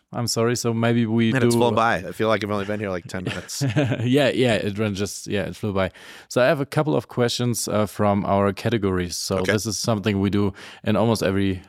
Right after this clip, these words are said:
Speaker 1: every, um, episode of Devs on Tape to make it somehow compatib-, uh, comparable to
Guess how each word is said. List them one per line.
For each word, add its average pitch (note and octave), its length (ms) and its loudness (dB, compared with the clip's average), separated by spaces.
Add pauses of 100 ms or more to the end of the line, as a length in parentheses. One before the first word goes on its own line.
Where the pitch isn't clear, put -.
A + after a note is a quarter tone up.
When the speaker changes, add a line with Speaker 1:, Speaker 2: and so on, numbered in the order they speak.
Speaker 1:
every, F#2 480 0
um, E2 460 -2 (340)
episode C3+ 360 2
of A#2+ 120 4
Devs A2 200 2
on A2 120 2
Tape G2 300 2
to F#2 400 0 (320)
make G2 220 2
it F#2+ 140 2
somehow F2+ 680 2
compatib-, F#2 640 -2
uh, G2 140 0
comparable F#2 600 -2
to F#2 360 -6